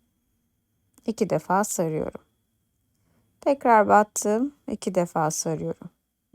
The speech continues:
Bu üç, yine sardım. Dört, iki defa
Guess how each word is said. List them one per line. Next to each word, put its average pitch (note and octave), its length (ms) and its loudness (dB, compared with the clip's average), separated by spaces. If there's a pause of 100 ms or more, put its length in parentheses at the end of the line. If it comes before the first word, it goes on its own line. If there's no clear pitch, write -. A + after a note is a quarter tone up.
(180)
Bu B3 180 0
üç, - 440 -6 (920)
yine A#3+ 560 2 (360)
sardım. E3+ 800 0 (640)
Dört, C4+ 360 4
iki B3 220 -6
defa B3 480 2